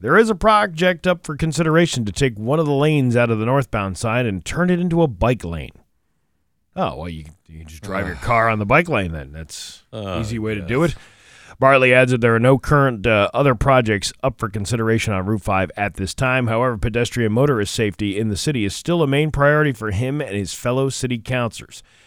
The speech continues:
Speaker 1: He said that they will plan on, uh, while they plan on doing their efforts to make roads safer, he's calling on people in the community to change their unsafe driving habits in the meantime.
Speaker 2: Oh, sure they're gonna do that.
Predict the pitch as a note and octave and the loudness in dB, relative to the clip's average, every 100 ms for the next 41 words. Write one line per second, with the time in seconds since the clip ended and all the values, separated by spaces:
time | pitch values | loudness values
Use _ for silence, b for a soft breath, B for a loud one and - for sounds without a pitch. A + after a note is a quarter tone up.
0 | b - G#2 A#2 G#2 G#2 E2+ G#2 G2 F#2+ | b -4 -2 0 0 -2 0 0 0 -2
1 | - D3+ E3+ E3 C3 A#2+ A2 G2 G#2+ B2 | -2 0 0 2 0 0 0 0 0 0
2 | A#2 - G3 F#3 C#3+ C3 D3 B2+ A#2 C3 | 0 0 0 2 0 2 0 0 -2 -2
3 | B2 - A#2 G2 G#2 G2 - D3+ C#3+ C3 | -4 -4 -4 -2 -2 -2 2 2 2 0
4 | A2+ A2 C#3 C#3 B2+ A2 C3+ C3 B2 A2+ | -2 -2 -4 -4 -4 -2 -2 -2 -2 -4
5 | - B2+ C3+ B2 G2+ F#2+ - C#3+ D3+ B2+ | -4 -2 0 0 0 -4 -2 -2 -2 -2
6 | B2 C3 B2 C3 G2 - A2 A#2+ G#2+ F#2+ | -2 -2 -4 -6 -6 -4 -2 -2 -4 -6
7 | F#2+ E2+ D2 F2 F2+ G2 E2 E2+ C#2 - | -6 -8 -12 -12 -10 -10 -12 -14 -12 -6
8 | B3 D#3 G#2+ - B2 G#2+ G2+ E2+ D#2 D#2+ | -4 -2 -4 -6 -6 -6 -6 -8 -10 -8
9 | G2+ G2+ G#2+ | -6 -6 -8